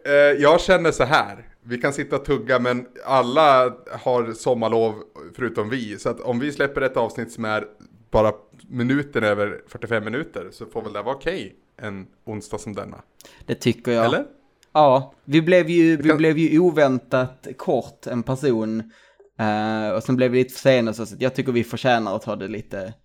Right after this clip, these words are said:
Speaker 1: Ja, och så f-, för, ja, vi är ute också lite i sista se-, sekund, så att det här ska redigeras sen upp för det ska ut imorgon. För idag när vi pratar så är det tisdag.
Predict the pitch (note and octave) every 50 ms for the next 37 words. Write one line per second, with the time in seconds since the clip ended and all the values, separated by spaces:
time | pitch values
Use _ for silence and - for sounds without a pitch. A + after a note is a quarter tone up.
0 | _ _ _ _ _ _ _ _ _ _ - A#2 A#2+ B2 C3+ C#3 C#3 C#3 C3+ -
1 | - D3 C#3 B2+ F2 G#2 A2+ A#2+ A#2 - - A#2 A#2+ A#2+ - C3+ B2+ B2 A#2+ A2+
2 | A2+ A2+ G2+ - - - - F#2+ B2 A#2 G#2 G2+ F#2 G2+ A2 A2 G#2+ A2+ B2 C3
3 | C3 B2 A#2 A#2 D3 C3 A#2 - - A#2+ A#2 A2+ A2+ B2+ A#2 - A#2+ A2 - G#2+
4 | - - G#2+ G#2 - - G#2 - C#3+ B2+ - - - A#2 - A#2 A#2 A#2 - -
5 | A2+ A#2 A2+ A2 - A#2+ A#2+ A2+ A2 - - A#2+ A2 A2+ B2 B2 - - - A2
6 | G#2 - - G#2+ G#2 - A2 A#2 C3 G2+ D2 - - - G#2+ G#2+ G#2 A2+ A2 G#2+
7 | G#2+ G#2+ G2+ F#2+ - A2+ G2+ - - D3+ - - G2 F#2+ - A2+ G#2 G2 - -
8 | - -